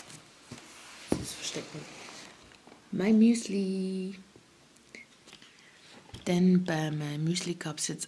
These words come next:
eine coole Aktion. Äh, ab einem Bestellwert von neun Euro bekommt man kleine Probe, Probemüsli dazu.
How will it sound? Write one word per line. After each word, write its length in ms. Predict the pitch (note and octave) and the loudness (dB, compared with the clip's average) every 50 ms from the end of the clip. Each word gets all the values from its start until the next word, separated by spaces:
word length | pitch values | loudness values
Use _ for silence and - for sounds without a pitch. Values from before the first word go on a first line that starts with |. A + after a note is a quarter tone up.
| - | -8
eine 760 | - D#3+ D3+ D3+ D3+ D3+ D3+ D3+ D3+ D3+ D#3 D#3 D#3 D#3 D#3 D#3 | -6 -6 -4 -4 -4 -4 -4 -6 -6 -6 -6 -6 -6 -6 -8 -8
coole 340 | - - - F#3 F3+ F3+ - | -8 -2 0 0 0 0 -2
Aktion. 840 | - F3+ - - - - - - F3 E3 D#3+ E3 E3+ F#3 G#3 A3+ - - - - - - - - - - - - - - - - | -6 -8 -8 -8 -8 -6 -4 -4 -4 -2 -2 -2 0 0 0 0 -2 -6 -8 -8 -10 -10 -10 -12 -16 -18 -20 -20 -20 -18 -10 -4
Äh, 40 | - | -2
ab 680 | - - E3 E3 D#3+ D#3 G2+ - - - - D#3+ D#3+ | 0 2 2 2 0 0 -4 -6 -8 -6 -6 -6 -4
einem 240 | - E3 E3 E3 E3 | -2 0 0 -2 -2
Bestellwert 960 | E3 E3+ D#3+ - - - - - D#3+ D#3+ E3 E3+ E3+ E3 E3 E3 D#3+ D#3+ D#3+ | -2 -2 0 0 0 0 -2 -2 -2 0 0 0 0 0 0 0 0 -2 -2
von 360 | - - - F3 D#3+ D#3 D3+ | -6 -6 -4 -2 0 0 0
neun 420 | D#3 D3 C#3+ D3 D3+ F3 F3+ F#3 F3+ | 0 -2 -2 0 2 2 0 0 -2
Euro 760 | - - D3 D3 D#3 D#3+ D#3+ F3 F3+ F3+ F3+ F3+ F3+ F#3 F3+ F3+ - - - - - - - - - - - | -4 -4 -2 -2 -2 -2 0 0 2 2 2 2 0 0 -2 -6 -10 -16 -18 -20 -20 -20 -20 -20 -20 -12 -6
bekommt 600 | - F3 E3+ - - - E3 D#3+ E3 E3 - - | -6 -4 -4 -4 -2 0 0 0 -2 -2 -4 -2
man 440 | E3+ E3 E3 E3 D#3+ D#3+ E3 E3+ F3 | 0 2 2 2 2 2 0 0 -2
kleine 880 | - - - E3+ E3 D#3 D3+ D3 C#3+ C#3+ D3+ D3+ D#3 D#3 D#3 D#3 D3+ D3+ D3+ | -6 -4 -2 0 0 2 2 2 0 0 0 0 -2 -2 -2 -4 -4 -6 -10
Probe, 800 | - - - - E3+ E3+ E3+ D#3+ E3 D#3+ D#3+ D#3+ D#3+ D#3 D#3+ E3+ - - - - - - - - - - - - - - - - - - - - - - - - - - - - - - - | -12 -12 -6 -2 -2 -2 -2 -2 -2 -2 -2 0 0 0 -2 -4 -6 -8 -20 -20 -20 -20 -20 -20 -20 -20 -20 -20 -20 -20 -20 -20 -20 -20 -20 -20 -20 -20 -20 -20 -20 -20 -20 -20 -20 -20 -20
Probemüsli 1000 | - - - - F3 E3+ E3 E3+ F3 F3 E3+ E3+ E3+ E3+ D#3+ E3 - - E3+ E3+ | -20 -12 -6 -4 -4 -4 -2 -2 -2 0 0 0 0 0 -2 -4 -4 -4 -4 -4
dazu. 580 | E3 E3 D#3+ D#3+ - - - E3+ E3 E3 E3+ | -2 -4 -6 -6 -8 -8 -6 -4 -4 -4 -4